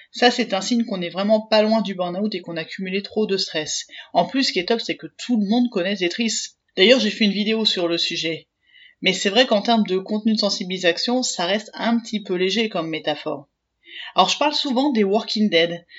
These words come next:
ces travailleurs en quête de sens qui se transforment en zombies. C'est vrai que l'image du zombie pour expliquer les composantes du burn-out, c'est top,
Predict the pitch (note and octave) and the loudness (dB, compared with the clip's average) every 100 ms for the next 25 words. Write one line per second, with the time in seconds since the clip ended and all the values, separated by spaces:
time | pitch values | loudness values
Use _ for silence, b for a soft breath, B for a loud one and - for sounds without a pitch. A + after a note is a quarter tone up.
0 | B - - F3+ G3 G3+ G3 A3+ G3+ F3+ | B -2 -2 2 6 8 8 6 4 4
1 | A3 F#3+ G#3+ G#3+ G3+ G#3 - - E3+ - | 2 2 2 4 2 0 0 -4 -4 -4
2 | F3+ - G3 F#3 E3 D#3 F#3 F#3+ F3 F3+ | -6 -2 -2 -2 -4 -4 -6 -4 -6 -10
3 | B B B - A#3+ C4+ G#3+ A#3 B3 A#3 | B B B 0 2 2 4 4 4 2
4 | G3+ F#3+ F#3 F#3+ F#3+ A#3+ - F3 D#3+ G#3 | 0 -4 -6 -4 -2 -4 -4 -4 -2 -4
5 | G#3+ - G#3+ G#3 G#3+ D#3+ D3+ F#3 F#3+ F#3+ | -6 -6 -6 -2 -2 -2 -6 -6 -4 -4
6 | F#3+ E3+ D#3+ E3 G#3 G#3+ - - F#3+ | -4 -6 -4 -2 0 0 -2 0 -2